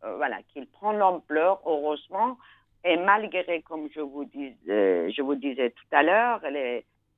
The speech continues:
répressions, euh, ou sanglants, euh, euh, le mouvement continue.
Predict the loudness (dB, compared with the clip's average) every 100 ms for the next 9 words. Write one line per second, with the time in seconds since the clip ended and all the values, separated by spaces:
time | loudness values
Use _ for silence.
0 | -14 -6 -6 -6 -14 -14 _ -6 -4 -2
1 | -4 -4 -6 -8 _ _ _ -16 -4 -4
2 | 0 6 6 8 6 6 4 -8 _ _
3 | _ -12 -10 -10 _ _ -6 -2 0 2
4 | 2 0 2 0 0 -6 -8 -8 -16 -16
5 | -20 _